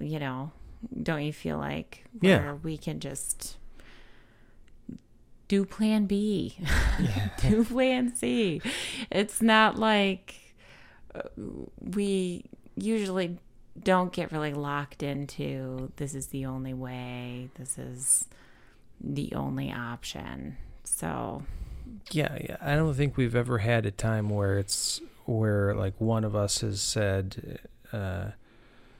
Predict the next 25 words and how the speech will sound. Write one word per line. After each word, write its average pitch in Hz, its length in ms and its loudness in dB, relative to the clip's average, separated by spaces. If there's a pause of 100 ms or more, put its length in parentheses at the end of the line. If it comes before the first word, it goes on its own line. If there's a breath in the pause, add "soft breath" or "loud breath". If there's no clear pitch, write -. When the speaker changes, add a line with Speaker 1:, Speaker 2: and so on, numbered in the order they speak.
(120 soft breath)
Speaker 2:
uh, 135 140 0
"This, 135 440 6 (640)
like, 107 420 -2
this 117 200 0
one 123 220 4
thing 120 260 4
isn't 113 200 2
really 107 260 4
working. 110 840 4
We, 110 320 2 (180)
let's 120 340 0
try 107 640 4 (220)
doing 113 200 6
it 110 280 -4
this, 104 160 0 (120)
let's 123 220 2
try 127 200 6
doing 107 220 4
it 101 80 0
a 95 60 0
different 98 340 -2
way." 101 300 -4
And 101 480 0
Speaker 1:
Mm-hmm. 156 380 -4 (420)
Speaker 2:
we're, 107 380 -2